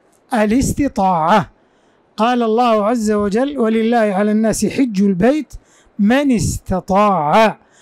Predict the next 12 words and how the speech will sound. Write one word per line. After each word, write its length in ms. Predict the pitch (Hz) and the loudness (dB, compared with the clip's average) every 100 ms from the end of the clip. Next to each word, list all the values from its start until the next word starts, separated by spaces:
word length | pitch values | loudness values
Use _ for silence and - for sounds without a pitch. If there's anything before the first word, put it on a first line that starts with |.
| - _ - | -20 _ -2
إليه 400 | 202 247 233 202 | 0 0 0 -2
سبيلا"، 580 | 147 190 180 269 311 277 | -2 -2 0 0 0 0
وهذا 480 | 254 294 311 254 | 0 0 0 0
من 180 | 233 226 | 2 2
يسر 440 | 220 277 294 330 277 _ _ _ _ _ | 4 2 2 -2 -2 _ _ _ _ _
الشريعة، 800 | 254 - - 302 370 381 226 147 _ _ _ _ _ _ _ _ - | -4 -2 0 2 2 2 0 -2 _ _ _ _ _ _ _ _ -6
لأنه 560 | 202 - 294 285 240 233 | -4 -2 -2 -2 -2 -2
إذا 280 | 226 220 | -2 -2
كان 640 | 208 262 285 269 233 220 233 _ _ _ _ 226 | -2 -2 -2 0 -2 -4 -10 _ _ _ _ -6
الإنسان 640 | 220 240 220 240 269 247 | -2 0 0 -2 -2 -2
غير 360 | 202 233 302 311 | 0 0 0 0
مستطيع 960 | 254 - 233 214 208 202 202 185 143 | -2 -2 -4 -2 0 2 2 0 -4